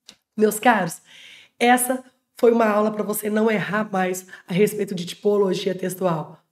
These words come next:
Bora fazer o resumo? Narrativo, descritivo, dissertativo, argumentativo e expositivo e injuntivo. Vou contar a história através da narração, início, meio e fim. Vou descrever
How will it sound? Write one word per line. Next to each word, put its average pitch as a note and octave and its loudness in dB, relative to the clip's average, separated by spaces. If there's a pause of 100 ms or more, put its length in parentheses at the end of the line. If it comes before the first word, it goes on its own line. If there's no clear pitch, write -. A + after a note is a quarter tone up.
(120)
Bora A3 2
fazer G3+ -2
o F#3 0
resumo? D4 0 (520)
Narrativo, G#3 -2 (260)
descritivo, G#3+ 0 (280)
dissertativo, G#3+ -4
argumentativo G3 -4
e B3+ 4
expositivo A3 -4
e A#3 -6
injuntivo. G#3+ -4 (640)
Vou G#3 0
contar G3+ -2
a F#3+ 0
história F3+ -2
através F3 -2
da E3+ 0
narração, E3+ -2 (300)
início, G3+ -2
meio F3 -2
e - -2
fim. G3+ -6 (420)
Vou A#3 4
descrever G3 0